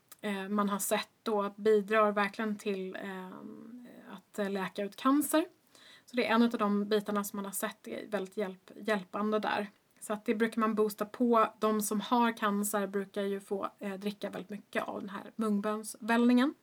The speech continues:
med B sjutton. Ehm, man brukar säga att B sjutton då bidrar till att leta upp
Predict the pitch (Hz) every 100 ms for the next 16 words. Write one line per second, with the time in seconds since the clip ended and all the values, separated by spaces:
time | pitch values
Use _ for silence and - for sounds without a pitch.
0 | _ _ - - - - _ 240 214 214
1 | 214 214 214 226 233 233 - - 214 214
2 | 208 208 208 208 220 240 _ _ - 233
3 | 233 226 233 220 214 - 226 214 214 214
4 | 214 202 214 208 214 208 202 196 202 185
5 | - 220 - _